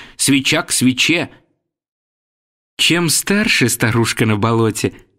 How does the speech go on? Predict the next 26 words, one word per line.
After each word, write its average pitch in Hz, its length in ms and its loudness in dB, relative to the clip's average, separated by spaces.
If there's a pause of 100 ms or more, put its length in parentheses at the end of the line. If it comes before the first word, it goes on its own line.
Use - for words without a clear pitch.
(180)
тем 220 220 0
кажется 131 580 0
чуднее. 113 840 0 (880)
То 147 140 2
вот 147 220 2
одна 131 320 2
голый 139 320 4
сук 147 380 0
подняла 135 500 2
как 139 280 0
руку, 135 320 2
чтобы 123 320 2
обнять 123 400 2
тебя 123 260 2
на 120 120 2
ходу, 117 420 0 (500)
а 135 160 2
у 151 120 4
другой 147 400 2
палка 135 520 0
в 131 60 4
руке, 131 380 4
и 123 80 4
она 135 300 2
ждёт 151 340 0
тебя, 120 300 2